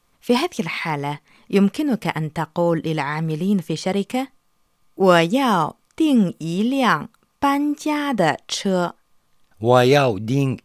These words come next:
Speaker 2: 一辆搬家的车.
Speaker 1: 我要 تعني أنا أريد.
Speaker 2: 我要.
Speaker 1: 订 هو الفعل يحجز.
Speaker 2: 订.
Speaker 1: 一辆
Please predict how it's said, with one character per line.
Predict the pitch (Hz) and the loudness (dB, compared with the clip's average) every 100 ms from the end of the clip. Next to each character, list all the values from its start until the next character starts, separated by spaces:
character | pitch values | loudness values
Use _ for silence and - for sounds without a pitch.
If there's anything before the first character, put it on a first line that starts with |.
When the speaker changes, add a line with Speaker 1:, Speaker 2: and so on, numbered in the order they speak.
| _ - | _ -6
Speaker 2:
一 | 139 | -4
辆 | 131 113 101 87 - - - | -2 0 0 -2 -10 -18 -8
搬 | 120 117 117 | -2 -2 -2
家 | 98 127 120 | 2 4 4
的 | 87 78 | 0 -6
车. | - - 104 101 - _ _ _ _ _ | -8 -2 -2 -2 -6 _ _ _ _ _
Speaker 1:
我 | 180 175 160 | 2 4 4
要 | 170 277 208 - - | 2 0 0 -2 -2
تعني | 208 180 180 202 202 - | -2 0 -2 -4 -4 -4
أنا | 262 247 | -2 -2
أريد. | 196 220 202 139 - - | -2 -2 -2 -6 -10 0
Speaker 2:
我 | 110 113 | 4 6
要. | 120 110 67 - _ _ _ _ _ _ | 6 4 2 -4 _ _ _ _ _ _
Speaker 1:
订 | 320 277 240 - _ _ | -2 0 0 -8 _ _
هو | 262 | -4
الفعل | 262 - 254 135 123 - - | -4 -4 -4 -4 -6 -12 -4
يحجز. | 190 - 151 131 123 - - | -2 -2 -6 -8 -12 -14 -12
Speaker 2:
订. | 120 156 90 - _ _ _ _ _ _ _ | -2 0 0 -6 _ _ _ _ _ _ _
Speaker 1:
一 | 180 190 247 | -4 0 0
辆 | 294 320 185 | 0 2 0